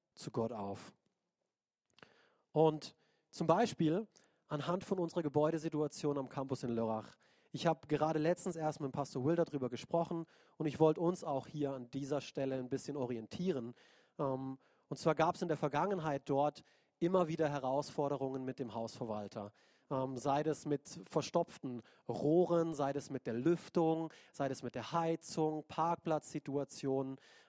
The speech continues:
Ähm, Dinge, die wir immer wieder vorgebracht haben als Gemeinde, darum gebeten haben, dass, ähm, diese Dinge doch bitte behoben werden. Ähm, über Jahre hinweg eine lange Wartezeit und nichts hat sich geändert. Deswegen haben wir uns im Vorstand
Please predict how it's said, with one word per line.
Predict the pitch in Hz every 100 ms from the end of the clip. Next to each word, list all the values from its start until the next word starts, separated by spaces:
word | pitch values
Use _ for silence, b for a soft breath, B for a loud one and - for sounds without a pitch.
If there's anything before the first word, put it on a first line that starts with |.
| 151
Ähm, | 147 151 170
Dinge, | 175 202
die | 180 175
wir | 165
immer | 165 180
wieder | 156 135
vorgebracht | 135 - 196 202 165 175 170 -
haben | 165
als | 151 151 -
Gemeinde, | 147 143 139 143 143 - B B
darum | 147 147
gebeten | 143 - 170 185 175 147
haben, | 160
dass, | 156 143 - b b b
ähm, | 147 147 143
diese | 160 147
Dinge | 151 156 151
doch | 143
bitte | - 156 135
behoben | 123 160 202 185 170
werden. | 160 160 156 151 151 B B B -
Ähm, | 139 135 139 139 b b b
über | - 156 151
Jahre | 147 170 190 185
hinweg | 160 147 143 127 - - _ _ _
eine | 147 143
lange | 143 160 190 180
Wartezeit | 151 151 151 151 - 123 120 - b b b
und | 143 143
nichts | 147 147 -
hat | 143
sich | - 131
geändert. | - 117 113 110 -
Deswegen | 127 151 143
haben | 143 147
wir | 147
uns | 143
im | 131
Vorstand | - 170 175 180 170